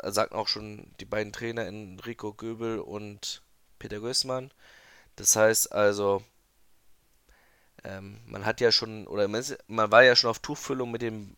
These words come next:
beiden Russen, Sergei Mansos und Andrei Tichonov aus der Blindenfußball-Bundesliga. Spielen ja momentan beim B V B. Ja, das heißt, man muss also entweder England oder Frankreich schlagen. Tendenz geht also eher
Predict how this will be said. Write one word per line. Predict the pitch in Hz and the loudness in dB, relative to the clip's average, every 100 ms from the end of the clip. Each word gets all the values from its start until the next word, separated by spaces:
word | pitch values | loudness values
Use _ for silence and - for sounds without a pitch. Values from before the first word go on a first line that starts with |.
| - | -4
beiden | 110 110 | 0 0
Russen, | 107 117 - 107 | 0 0 0 0
Sergei | - 110 98 | 0 0 -2
Mansos | 104 113 110 107 | -2 0 0 -2
und | - 104 - | -4 -8 -6
Andrei | 110 104 101 | -6 -4 -6
Tichonov | - 110 123 127 120 | -6 -6 -4 -2 -2
aus | - 104 | -4 -8
der | - 101 | -6 -4
Blindenfußball-Bundesliga. | 110 - - 110 101 98 139 139 127 120 117 - - - - - - | -6 -8 -12 -10 -8 -6 -6 -6 -4 -2 -2 -2 -16 -20 -20 -20 -20
Spielen | - 120 | -16 -2
ja | 117 | 0
momentan | 110 110 110 120 110 | 2 0 -2 -2 -2
beim | 101 101 | 0 -2
B | 104 107 | -2 -4
V | 110 | -4
B. | 101 101 101 - _ _ _ _ _ _ _ _ - - - - - | -2 -2 -2 -8 _ _ _ _ _ _ _ _ -20 -20 -20 -20 -4
Ja, | - 110 | 6 8
das | 95 | 8
heißt, | 98 98 | 6 2
man | 107 101 | 2 0
muss | 101 | 4
also | - 104 | 4 4
entweder | - 101 101 82 | 0 0 0 0
England | 104 104 95 | 0 0 4
oder | 104 | 2
Frankreich | - 110 - 98 | 4 2 4 4
schlagen. | - 90 90 - | 4 0 -6 -8
Tendenz | 95 92 92 - | -8 -4 -4 -4
geht | 98 - - | -8 -8 -4
also | 95 92 | -2 -2
eher | 87 95 92 | -2 0 0